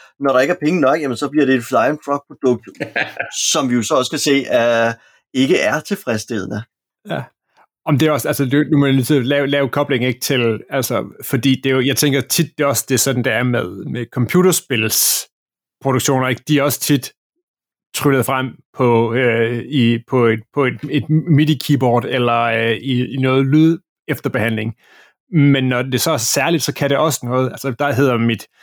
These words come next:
Speaker 3: et af mine, mine favoritbands, de hedder jo British Sea Power, og de har lavet, øh, de har jo lavet musikken til det computerspil, der hedder Disco Elysium.
Speaker 2: Mm.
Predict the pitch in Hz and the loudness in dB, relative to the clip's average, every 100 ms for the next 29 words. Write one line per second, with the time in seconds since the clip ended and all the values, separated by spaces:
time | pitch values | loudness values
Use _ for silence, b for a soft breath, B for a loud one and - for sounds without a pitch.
0 | b - 131 127 117 113 110 92 _ _ | b -2 0 2 2 0 -2 -4 _ _
1 | _ - 123 117 110 - 131 143 156 127 | _ -4 0 0 0 -2 0 2 0 -2
2 | 113 110 - - - 127 127 107 107 139 | -2 -2 -4 -8 -6 0 2 0 -2 0
3 | 127 - 160 127 104 104 120 160 131 123 | 2 2 2 2 0 0 -2 0 0 2
4 | 117 120 127 107 87 113 _ _ - 143 | 2 2 2 2 -2 -6 _ _ -6 -2
5 | 131 123 139 131 143 135 135 - 117 85 | 0 2 0 2 0 2 0 -2 -6 -6
6 | - 131 127 113 135 127 123 101 - 104 | -10 -6 -2 2 2 0 -8 -8 -6 -6
7 | 82 85 _ 143 127 127 110 127 151 160 | -8 -10 _ -2 -2 -2 0 2 2 2
8 | 127 110 104 - _ _ _ _ - 117 | -2 -4 -6 -10 _ _ _ _ -2 0
9 | - | 0